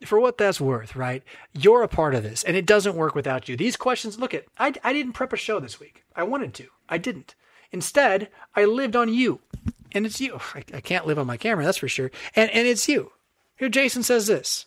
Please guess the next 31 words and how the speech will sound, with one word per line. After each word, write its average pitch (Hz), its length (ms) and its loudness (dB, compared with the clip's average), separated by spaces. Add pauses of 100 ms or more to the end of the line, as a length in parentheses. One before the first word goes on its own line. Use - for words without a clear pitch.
(120)
the 190 120 -6
last 190 300 -2
one 190 100 -4
for 190 140 -4
the 170 80 -2
morning. 123 240 -4
"I - 20 4
love 277 220 4
your 285 80 0
Magdeburg 233 340 0
discussion 214 280 2
with 180 40 -2
Pastor 196 240 4
Coons." 170 160 4
You 226 60 0
know, 254 80 6
we 269 100 0
got 269 140 2
a 196 40 2
lot 214 280 2
of 160 100 -4
comments, 160 420 0
including, 208 320 -2
like, 139 280 -4
"Best 320 340 2
stuff 311 500 4
ever." 285 300 4
And 185 80 2
I'm 175 80 -4
like, 165 180 -8
"Oh." 170 280 -14